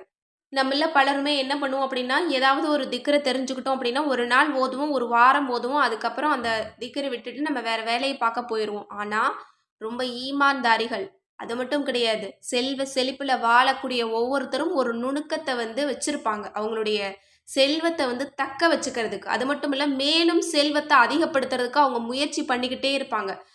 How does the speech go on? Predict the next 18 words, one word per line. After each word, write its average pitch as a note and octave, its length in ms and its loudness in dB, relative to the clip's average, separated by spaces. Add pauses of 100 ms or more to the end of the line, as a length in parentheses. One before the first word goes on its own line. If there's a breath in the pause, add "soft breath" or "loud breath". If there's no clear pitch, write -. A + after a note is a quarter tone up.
(160 soft breath)
காரணம், D4+ 500 8
அவங்க A#3+ 460 4
தெரிஞ்சு D4 300 4
வச்சிருக்கக்கூடிய B3+ 600 -2
அந்த C4+ 140 -2
ரகசியங்கள் A3 680 -2
தான். G3 380 -6
அந்த A#3+ 320 -2
மாதிரி C4 300 6
தான் C4+ 260 2
இந்த B3+ 340 -2
ஒரு A3+ 400 0
தஸ்பீஹும் D4 540 -2 (300 loud breath)
நமக்கு A3+ 320 -2
ஒரு A3+ 120 0
பொக்கிஷமா C4 680 2
தான் C#4 180 2
கிடைச்சிருக்கு. B3+ 600 2